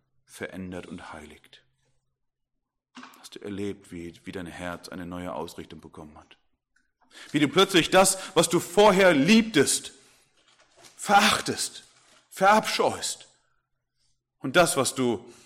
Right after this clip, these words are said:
was dir langweilig erschien, wo du überhaupt kein Interesse dran hattest, dass der Herr plötzlich eine Sehnsucht danach weckt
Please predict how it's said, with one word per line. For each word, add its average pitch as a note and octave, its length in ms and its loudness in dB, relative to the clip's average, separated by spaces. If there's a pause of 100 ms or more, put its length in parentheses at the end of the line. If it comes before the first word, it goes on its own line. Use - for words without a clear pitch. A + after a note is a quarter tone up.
(760)
was G#2+ 120 -10
dir A#2 140 -4
langweilig G#2 640 -2
erschien, - 340 -12 (1300)
wo C3+ 60 -4
du C#3 120 -2
überhaupt E3+ 260 0
kein E3+ 140 -4
Interesse C#3+ 420 -6
dran F#2+ 260 -12
hattest, - 400 -20 (2250)
dass - 140 -20
der A2 100 -16
Herr B2 160 -8
plötzlich B2 380 -12
eine G2 180 -10
Sehnsucht F#2+ 480 -8
danach F2 260 -14
weckt - 360 -20